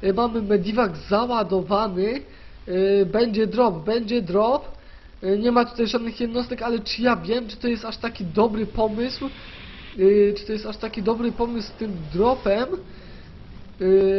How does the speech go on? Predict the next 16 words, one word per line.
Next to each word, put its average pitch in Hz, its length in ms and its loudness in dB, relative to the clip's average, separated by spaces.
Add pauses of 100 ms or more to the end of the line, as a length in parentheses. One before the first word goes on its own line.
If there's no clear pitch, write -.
(880)
chyba 220 200 2
raczej 220 340 -2
nie 202 420 0
za 214 180 0
bardzo. 214 680 2 (320)
Mam 190 120 0
tutaj 214 200 2
ten 196 220 -4
Ghost, 214 360 4
nie 208 240 0
ma 254 180 2
energii 214 520 0
na 220 240 2
E 220 180 2
M 208 220 0
P. 220 360 2